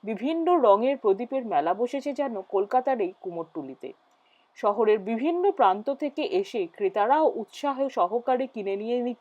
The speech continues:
যাচ্ছেন এই সব প্রদীপ। প্রায় চল্লিশ পঁয়তাল্লিশ বছরের পুরনো প্রদীপের ব্যবসায়ী শিবানী পালের দেশের সময়কে জানালেন, কালী পুজোর সময় প্রদীপের চাহিদা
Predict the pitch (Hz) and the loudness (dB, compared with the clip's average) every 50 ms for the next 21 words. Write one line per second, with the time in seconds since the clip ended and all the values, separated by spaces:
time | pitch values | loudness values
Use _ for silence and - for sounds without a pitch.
0 | - - - 208 202 - _ - - 277 226 185 185 - _ _ _ _ _ _ | 0 2 2 2 2 0 _ -4 -2 -2 -2 -2 -4 -14 _ _ _ _ _ _
1 | - - 233 233 - 247 220 220 - - 151 131 131 135 131 _ _ _ _ _ | -6 -4 -4 -2 2 2 2 2 0 -6 -8 -8 -8 -12 -18 _ _ _ _ _
2 | _ _ _ _ _ _ _ _ _ _ _ _ _ - 196 185 185 190 190 190 | _ _ _ _ _ _ _ _ _ _ _ _ _ 6 10 10 10 8 6 2
3 | 247 254 262 269 269 302 370 349 - - 269 254 254 269 285 285 285 320 302 240 | 0 2 2 2 4 4 2 2 2 0 0 0 2 0 0 0 0 -2 -2 -2
4 | 220 208 220 262 254 269 277 269 - 226 214 220 240 247 233 180 151 156 _ _ | -2 -2 -2 -2 -4 -4 -4 -6 -6 -4 0 0 0 0 0 -2 -6 -8 _ _
5 | _ _ - - _ _ - 220 214 226 262 240 277 277 269 214 202 175 175 - | _ _ -20 -20 _ _ 0 2 2 2 0 -2 -2 -2 2 4 4 4 4 2
6 | - - 254 208 170 165 160 _ _ _ _ _ - - - 240 202 220 220 220 | -2 -2 0 0 0 -2 -6 _ _ _ _ _ -14 -10 -6 -4 -2 -2 -2 -2
7 | 240 233 - 170 143 147 - - - _ _ _ _ _ _ _ _ _ _ _ | -2 0 0 0 0 0 -2 -14 -18 _ _ _ _ _ _ _ _ _ _ _
8 | _ _ _ _ - 220 196 240 247 - 339 370 349 - 349 330 330 339 330 - | _ _ _ _ -12 -4 0 0 2 4 4 2 2 4 2 2 2 2 2 2
9 | 339 302 247 233 208 226 247 254 233 180 170 180 - - 190 180 202 240 233 285 | 2 4 4 4 4 4 2 2 2 0 -2 -2 0 2 2 4 4 2 0 -2
10 | 277 294 311 311 - - 285 269 285 302 294 - 214 202 214 233 - 262 262 262 | 0 0 0 0 0 -2 -4 -2 -2 -4 -2 0 -2 -2 -2 -2 -4 -4 -4 -2
11 | - 226 - 180 226 220 240 240 | -2 -2 -2 -2 -2 0 2 2